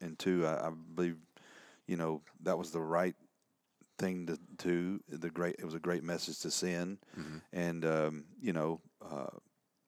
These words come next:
Speaker 1: it would have been a bummer to not have that tournament, and they did what they needed to do to make it happen.
Speaker 2: Yeah, I thought, I, there's a couple of things. I think Nove-, I think it's good to see change
Speaker 1: Yeah.
Speaker 2: and to know that you can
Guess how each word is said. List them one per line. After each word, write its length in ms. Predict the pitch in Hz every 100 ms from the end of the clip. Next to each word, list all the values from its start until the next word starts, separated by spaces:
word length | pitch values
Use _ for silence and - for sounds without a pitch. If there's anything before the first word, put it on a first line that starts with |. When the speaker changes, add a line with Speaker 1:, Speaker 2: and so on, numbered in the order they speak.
| -
Speaker 1:
it 40 |
would 100 | 90
have 80 | 90
been 120 | 87
a 40 | 82
bummer 320 | 78 90 90
to 100 | 80
not 240 | 78 90 98
have 180 | 92
that 180 | 78 71
tournament, 420 | - 80 85 98 92
and 100 | 87
they 100 | 85
did 280 | 92 90 87
what 120 | 92
they 160 | 90
needed 300 | 95 98 95
to 100 | 95
do 160 | 92 117
to 80 | 98
make 180 | 90 90
it 60 |
happen. 300 | 95 - - - - - -
Speaker 2:
Yeah, 220 | 82 80
I 60 | 104
thought, 280 | - -
I, 120 | 76 98
there's 220 | - 107 85
a 40 |
couple 260 | - 92 78
of 80 |
things. 200 | 87 76 - - -
I 80 | 110
think 140 | 156
Nove-, 280 | 113 90 -
I 60 | -
think 200 | 120 - -
it's 180 | 95
good 320 | - 87 87 90
to 160 | -
see 300 | - - 85
change 680 | - - 69 78 110 123 - -
Speaker 1:
Yeah. 180 | 82 69 - _ - - _
Speaker 2:
and 200 | - 95 90
to 120 | 92
know 320 | 87 87 87
that 220 | 85 -
you 60 | 73
can 320 | - 67 67